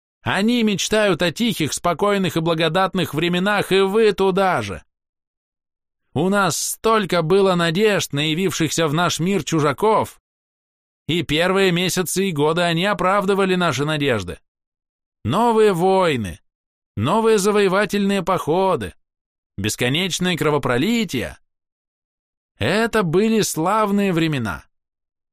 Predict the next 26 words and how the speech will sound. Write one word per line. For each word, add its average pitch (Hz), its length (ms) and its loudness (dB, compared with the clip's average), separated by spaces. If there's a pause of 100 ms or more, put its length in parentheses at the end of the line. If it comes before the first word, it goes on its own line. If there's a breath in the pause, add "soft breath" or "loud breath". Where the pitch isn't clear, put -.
(220)
Как 214 380 -2
сладко 170 600 0
было 127 260 2
наблюдать 120 580 0
за 185 160 2
всем 185 280 0
этим 156 240 -2
из 131 140 -2
сердца 160 460 -2
светлых 147 520 0
дубрав. 131 560 0 (1600)
И 180 200 0
что 220 280 0
же 208 140 0
случилось 170 720 0
потом? 156 800 0 (1400)
Это 87 220 -6
казалось 92 440 -2
невозможным, 87 680 -4
но 82 100 -6
Кастиэль 101 460 -4
ещё 110 360 -2
чуток 101 360 -4
повысил 95 440 -2
звенящий 92 520 -4
голос, 98 400 -6